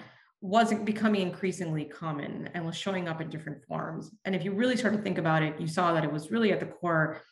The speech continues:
of a series of different measures that were being put out there, uh, to restrict Muslims' rights. And it could be anything from the very sort of explicit, you know, these so-called, again, the anti-Sharia laws, um,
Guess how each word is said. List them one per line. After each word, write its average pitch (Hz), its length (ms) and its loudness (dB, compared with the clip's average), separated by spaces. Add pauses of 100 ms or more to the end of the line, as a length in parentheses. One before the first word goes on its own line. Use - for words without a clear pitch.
(260)
of 185 120 4
a 180 40 4
series 220 480 6
of 170 120 2
different 160 440 0
measures 160 500 2
that 156 140 2
were 160 80 2
being 156 160 -4
put 185 160 -2
out 185 220 2
there, 156 360 2 (340)
uh, 160 240 2
to 180 160 -2
restrict 180 360 -2
Muslims' 160 340 -4
rights. 147 400 -2 (440)
And 233 100 8
it 233 60 4
could 233 100 8
be 262 80 8
anything 277 380 8
from 214 200 8
the 190 60 4
very 208 240 8
sort 208 160 4
of 180 60 4
explicit, 269 720 4 (200)
you 214 120 4
know, 180 60 6
these 175 180 2
so-called, 208 400 6
again, 185 240 6
the 175 140 0
anti-Sharia 175 540 0
laws, 185 400 2 (500)
um, 170 720 4